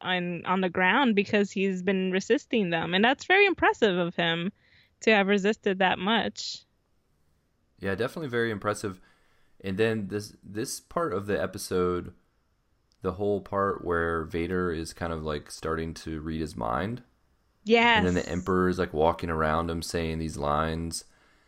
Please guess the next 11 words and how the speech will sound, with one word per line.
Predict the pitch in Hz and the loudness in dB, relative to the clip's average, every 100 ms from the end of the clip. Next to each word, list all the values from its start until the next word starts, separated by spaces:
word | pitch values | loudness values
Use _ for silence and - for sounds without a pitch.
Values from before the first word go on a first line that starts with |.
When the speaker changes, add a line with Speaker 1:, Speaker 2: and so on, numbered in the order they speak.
| _ _ _ | _ _ _
Speaker 2:
It | - 208 - | 2 2 6
got | 135 - - | 6 6 0
kinda, | 120 113 85 - - | 0 2 0 -4 0
like, | 87 82 - _ _ _ _ _ _ _ - | 2 2 -2 _ _ _ _ _ _ _ -18
s-, | - - - | -18 -18 -6
kinda | 117 117 | 0 0
dark. | 90 78 - - - - _ _ _ _ _ _ | 2 4 4 0 -8 -20 _ _ _ _ _ _
Speaker 1:
It | 240 165 208 277 370 330 | -2 2 4 6 6 6
Speaker 2:
You | 254 | 6
know, | - | 4
Speaker 1:
did, | - | 4